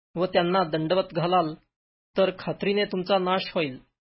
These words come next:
हे मी तुम्हाला प्रतिज्ञापूर्वक सांगतो. ज्या राष्ट्रांचा नाश परमेश्वर तुमच्या देखत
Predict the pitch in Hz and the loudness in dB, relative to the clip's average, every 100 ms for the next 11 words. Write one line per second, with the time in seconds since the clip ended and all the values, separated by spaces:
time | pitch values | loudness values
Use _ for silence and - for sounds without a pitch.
0 | _ _ _ _ _ - 143 190 190 185 | _ _ _ _ _ -6 -2 0 0 0
1 | 165 190 180 151 175 156 190 190 196 190 | 2 2 0 -2 -6 -2 -2 0 0 -2
2 | 196 208 180 175 127 _ _ _ _ _ | -2 -4 -4 -6 -10 _ _ _ _ _
3 | _ _ _ _ _ _ - 143 123 175 | _ _ _ _ _ _ -14 -8 0 2
4 | 175 165 - 196 185 185 170 185 - - | 4 2 0 -2 0 2 2 0 -4 -4
5 | 156 175 - 190 175 160 151 190 160 160 | -2 -2 -2 -4 -4 -4 0 2 0 -2
6 | 190 | -4